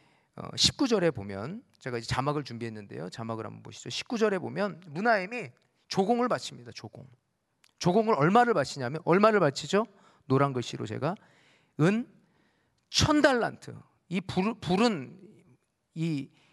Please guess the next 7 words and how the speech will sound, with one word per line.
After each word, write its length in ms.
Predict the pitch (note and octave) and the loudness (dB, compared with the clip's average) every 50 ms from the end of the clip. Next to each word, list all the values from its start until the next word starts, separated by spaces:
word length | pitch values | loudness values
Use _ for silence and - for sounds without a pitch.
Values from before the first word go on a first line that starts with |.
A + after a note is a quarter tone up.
| _ - | _ 2
아수르 400 | C#3+ C#3+ E3 - - C#4+ C4 B3+ | 4 4 4 2 0 0 2 2
왕입니다. 460 | E3+ G2 A2 A#2 A2+ A2 G#2+ - G2 | 2 0 -2 -6 -10 -12 -12 -14 -12
그때 360 | - - C3 _ - G#2+ F#2 - | -10 -10 -12 _ -12 -16 -14 -6
대영웅이었습니다. 1080 | - - G3+ B3 F#3+ B2+ C3+ C#3+ C3+ B2 A2+ G#2 G2 - - - G2+ G2+ G2 G2+ G#2 _ _ _ _ _ _ _ _ _ _ | 2 4 4 4 2 0 -6 -8 -8 -10 -12 -14 -16 -18 -20 -20 -20 -20 -20 -20 -20 _ _ _ _ _ _ _ _ _ _
그러니까 200 | - G3 D#3+ C3 | -4 -4 -4 -2
무섭고 640 | D3+ F3+ - C4 C4 - - - C4+ B3+ B3 A3 G3+ | -2 0 2 2 2 2 0 -2 2 2 2 2 2
자기의 540 | - - F#3+ G3 F3 G#3+ A3 G#3 G3+ F#3 | 0 0 -2 0 0 2 2 2 2 0